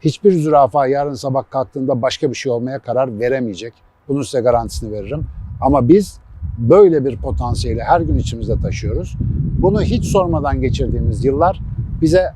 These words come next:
ağır bir takım faturalarla geri dönebilir. O yüzden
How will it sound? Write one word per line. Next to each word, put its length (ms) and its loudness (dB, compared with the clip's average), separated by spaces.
ağır 300 4
bir 60 -6
takım 300 -6
faturalarla 600 -2
geri 280 0
dönebilir. 480 -6
O 100 2
yüzden 320 4